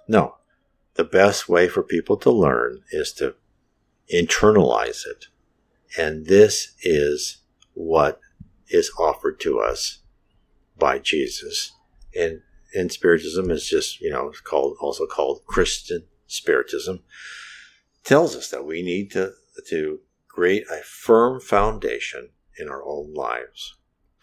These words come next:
Now, if you would like to learn how I got that firm foundation and how I think kind of the major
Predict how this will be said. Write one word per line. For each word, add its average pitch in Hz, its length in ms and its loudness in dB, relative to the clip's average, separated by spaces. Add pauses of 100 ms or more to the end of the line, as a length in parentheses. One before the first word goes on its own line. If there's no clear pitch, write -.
(140)
Now, 110 120 6
if - 120 -4
you 220 120 2
would 247 120 0
like 156 300 2
to 101 100 2
learn 87 720 -2 (460)
how 98 340 0 (500)
I 104 520 2
got 69 180 -8
that - 180 -10
firm 67 300 -10
foundation 65 640 -8
and 78 180 -8
how 120 320 -2
I 120 140 4
think 92 480 0
kind 98 180 -4
of 85 120 -2
the 78 80 0
major 87 680 -2